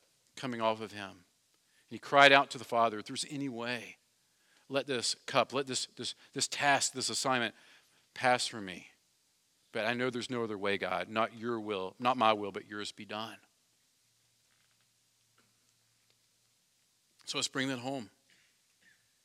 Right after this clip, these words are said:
Jesus was intentionally crafting his disciples for the work of the kingdom and the road ahead,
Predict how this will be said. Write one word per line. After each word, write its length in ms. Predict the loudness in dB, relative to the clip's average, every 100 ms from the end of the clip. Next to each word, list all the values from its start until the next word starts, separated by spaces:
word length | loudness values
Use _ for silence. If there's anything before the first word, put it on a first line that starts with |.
| _ _ _ _ _ _ _ _ _ _ _ _ _ _
Jesus 680 | -2 0 2 0 0 -2 -4 -10
was 220 | -10 -10
intentionally 720 | -8 -8 -2 0 0 0 -2
crafting 640 | -4 0 2 2 -2 -6 -6
his 160 | -8
disciples 760 | -6 -4 -6 -8 -14 -10 -8 -8 _ _ _ _ _ -20 _ _ -10
for 160 | -8
the 80 | -6
work 280 | -2 -2 -2
of 60 |
the 60 | -6
kingdom 420 | -6 -8 -6 -8
and 80 | -8
the 60 | -4
road 220 | -4 -4
ahead, 480 | -4 -6 -6 -8